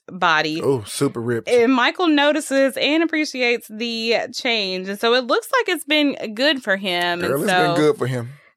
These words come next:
Speaker 1: Yeah.
Speaker 2: And it was good for Michael that same night.
Speaker 1: Yeah. <laughs>
Speaker 2: <laughs>
Speaker 1: Well, Ben Stockwell is playing a game of basketball with his son's basketball team. He is the coach of the team, so he's practicing with them, I guess.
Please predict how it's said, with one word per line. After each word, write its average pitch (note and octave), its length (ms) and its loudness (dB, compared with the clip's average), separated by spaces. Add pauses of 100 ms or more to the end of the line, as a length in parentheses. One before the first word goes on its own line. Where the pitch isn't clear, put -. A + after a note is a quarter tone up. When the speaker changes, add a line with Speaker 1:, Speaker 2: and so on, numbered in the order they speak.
Speaker 1:
Yeah. B3 460 2
Speaker 2:
And G#3+ 80 4 (100)
it G#3+ 40 2 (100)
was G#3+ 80 2
good D3+ 160 2
for D#3+ 80 0
Michael C#3 320 0
that B2+ 140 0
same B2 340 -6
night. A2+ 380 -14 (200)
Speaker 1:
Yeah. G#3 680 -8
<laughs> - 40 2
Speaker 2:
<laughs> - 20 2 (1400)
Speaker 1:
Well, C4+ 120 -2
Ben F#4 240 0
Stockwell F4+ 480 2
is D4 120 -4
playing C4 280 0
a B3 80 2
game A#3 260 0
of A3 140 -8
basketball F#3+ 640 0
with A#3+ 100 0
his A#3 160 0
son's G3+ 280 2
basketball G3+ 500 0
team. F#3 240 0
He F#3+ 160 -2
is F3+ 140 -2
the F#3+ 180 -6
coach F3+ 360 -2
of F#3+ 140 -4
the F#3+ 80 -6
team, F3 300 -2
so F3 140 -6
he's F3 160 -10 (840)
practicing F3+ 560 0
with F3 140 -2
them, E3+ 200 -2
I E3 80 -4
guess. E3+ 340 0